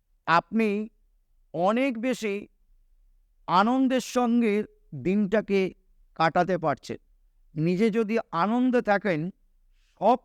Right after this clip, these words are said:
কিছুকে আনন্দের সঙ্গে এগিয়ে নিয়ে যেতে পারবেন।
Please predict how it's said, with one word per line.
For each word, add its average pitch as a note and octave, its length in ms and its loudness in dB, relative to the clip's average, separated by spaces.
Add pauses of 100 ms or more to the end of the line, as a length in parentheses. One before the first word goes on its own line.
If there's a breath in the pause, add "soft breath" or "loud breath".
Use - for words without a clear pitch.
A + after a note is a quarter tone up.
কিছুকে A3 440 -2 (280)
আনন্দের A3+ 580 2 (140)
সঙ্গে G3 420 2 (640)
এগিয়ে F#3+ 400 2
নিয়ে F#3+ 200 0
যেতে E3+ 260 0
পারবেন। A#2+ 420 -4